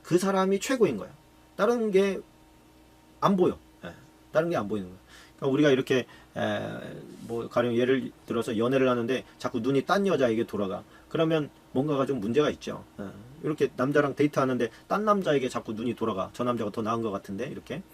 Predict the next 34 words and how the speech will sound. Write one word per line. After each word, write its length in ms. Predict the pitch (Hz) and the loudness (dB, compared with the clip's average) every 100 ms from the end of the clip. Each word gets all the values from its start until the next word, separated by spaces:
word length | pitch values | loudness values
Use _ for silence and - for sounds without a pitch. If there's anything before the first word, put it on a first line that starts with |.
| - - - - - | -20 -20 -20 -20 -8
그렇게 240 | 175 175 | -4 0
되면 240 | 160 156 147 | 0 0 0
그거는 300 | 143 147 131 | 0 0 0
진정한 360 | 131 135 127 | 0 0 0
사랑이라고 580 | 123 143 139 123 110 123 | 0 -2 -2 -2 -4 -4
할 80 | 131 | -6
수가 400 | - 120 110 185 - - | -6 -2 -2 -4 -14 -12
없는 300 | - 117 110 | -6 -4 -4
것이죠. 360 | 92 90 - - - - | -6 -10 -14 -18 -18 -10
조금 220 | - 143 131 | -4 -4 -2
사랑의 480 | 156 170 165 156 | 0 0 2 2
열병이 480 | 113 123 123 131 180 - - - | 2 2 2 0 -4 -8 -20 -6
지나갔거나 680 | - 139 123 117 - 92 85 - | 0 2 2 0 -6 -10 -12 -4
권태기이거나 760 | - 147 143 113 101 95 87 - - | 0 2 2 2 -2 -2 -8 -12 -6
변질된 420 | 131 135 120 98 | 0 2 0 -2
것이죠, 260 | 90 - 92 | -10 -12 -12
이미. 260 | 90 90 90 147 - - - - - - - | -10 -12 -14 -18 -20 -20 -16 -14 -16 -18 -10
아, 260 | - 190 - | -6 -4 0
그래서 460 | 196 202 151 104 - | 0 4 2 0 -4
이 360 | 175 180 175 151 - - - - - - - - - - - - | 2 6 6 4 -2 -20 -20 -20 -20 -20 -20 -20 -20 -20 -20 -2
"내가 280 | 127 165 196 | 4 8 8
너에게 400 | 151 131 165 180 | 8 8 8 6
속해 280 | 180 - 175 | 2 -2 -2
있고 340 | 170 202 196 - - | 0 0 0 -4 -18
네가 320 | - 135 175 175 | -6 0 2 2
나에게 360 | 104 135 151 | 4 4 4
속해 240 | 147 - 113 | 2 0 -4
있고 240 | - - | -4 -6
네가 240 | 113 160 160 | 0 2 4
나에게 360 | 135 156 151 | 4 4 4
들어오고 360 | 135 131 131 113 | 4 4 4 2
내가 200 | 127 120 | 0 0
너에게 320 | 113 127 123 | 2 2 2
들어가고." 380 | - 107 98 | -2 -4 -4